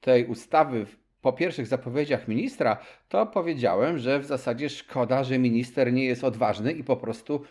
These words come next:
nie zniesie w ogóle tej opłaty, bo ta opłata tak naprawdę jest opłatą antyrozwojową.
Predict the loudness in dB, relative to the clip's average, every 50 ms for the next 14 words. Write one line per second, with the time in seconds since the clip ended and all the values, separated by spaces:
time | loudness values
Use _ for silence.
0 | _ _ -2 0 2 2 2 0 -2 -4 -2 2 2 4 4 2 0 -2 -2 -2
1 | 0 0 0 -2 -6 0 6 8 8 8 8 4 0 -2 -4 -2 -2 -2 -2 -2
2 | -8 -10 -4 -2 -2 -2 0 -2 -4 -4 -4 -8 -16 -20 -20 _ _ -2 2 2
3 | 2 2 2 -2 -4 -2 0 0 0 0 2 0 0 2 2 -2 -2 -2 -4 -6
4 | -4 -6 -6 -4 -2 0 0 0 2 2 2 2 2 0 -2 -4 -8 -14 _ -10
5 | -10 -6 0 0 0 0 0 -2 -2 -2 -6 -6 _ 0 2 2 2 0 -4 -4
6 | -2 0 0 0 0 0 0 2 4 4 2 2 -2 -2 0 2 4 6 4 4
7 | 4 0 -4 -8 -12 -16